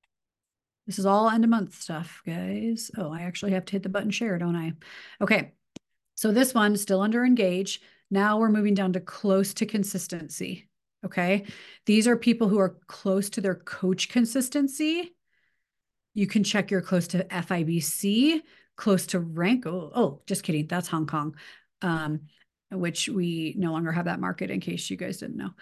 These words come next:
Um, and so we, uh, it always defaults to frontline only. Oxygen mask first, do that first, do that first.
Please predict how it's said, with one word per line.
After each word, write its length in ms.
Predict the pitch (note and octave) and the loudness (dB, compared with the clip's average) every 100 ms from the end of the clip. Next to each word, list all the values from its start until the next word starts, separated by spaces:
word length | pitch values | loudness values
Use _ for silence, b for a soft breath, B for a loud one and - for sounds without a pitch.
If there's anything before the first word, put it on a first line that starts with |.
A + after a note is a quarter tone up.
| B B B | B B B
Um, 420 | A3 G#3+ G3+ F#3+ G3 | 4 6 8 6 4
and 160 | A3+ G3+ | 2 2
so 680 | - A3 G3+ G3 F#3 F3+ - _ _ _ - | 2 4 6 6 4 -2 -8 _ _ _ -6
we, 540 | A3 A3+ B3 C4 B3 - _ - | 0 2 4 2 -2 -8 _ -4
uh, 320 | G#3 F#3+ F3+ - _ _ | 0 0 -2 -6 _ _
it 80 | G#3+ | 0
always 240 | G3+ G#3 | 2 2
defaults 340 | G#3 G#3 G#3+ G#3 | 2 2 0 -2
to 80 | |
frontline 420 | G3 G3+ G3 A3 A3 | -2 -2 -2 0 2
only. 360 | F#3+ G3 G#3 G3+ _ _ _ | 4 4 2 -2 _ _ _
Oxygen 380 | D#3+ E3+ - A3+ | -10 -10 0 4
mask 300 | A3+ A#3+ B3 | 4 4 2
first, 440 | - C4 C4 B3+ E3+ | 0 2 4 2 0
do 140 | F3 | 0
that 260 | F#3+ A3+ - | 2 -2 0
first, 640 | C4+ A#3 A3+ A3+ A#3 A#3 | 0 2 2 2 0 -2
do 120 | F#3+ | -4
that 220 | G3 G3+ | -4 -6
first. 640 | C4 B3 A3+ G#3+ G#3 - | -4 -2 0 -2 -4 -8